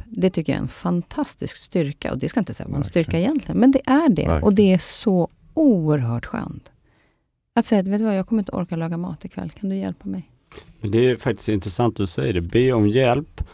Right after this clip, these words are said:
Speaker 3: och kunna be om ursäkt, att man
Speaker 1: Mm.
Speaker 3: gjort fel.
Speaker 1: Mm.
Speaker 3: Det är två starka egenskaper som,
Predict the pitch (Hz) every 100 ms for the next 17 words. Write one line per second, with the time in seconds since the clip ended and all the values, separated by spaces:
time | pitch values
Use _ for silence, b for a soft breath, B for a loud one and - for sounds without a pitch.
0 | b b 92 - 95 90 87 90 87 87
1 | 92 85 - - - - 185 156 151 131
2 | 156 92 - - 180 165 120 120 101 -
3 | - - - 127 98 87 85 95 90 82
4 | 64 - - 85 87 87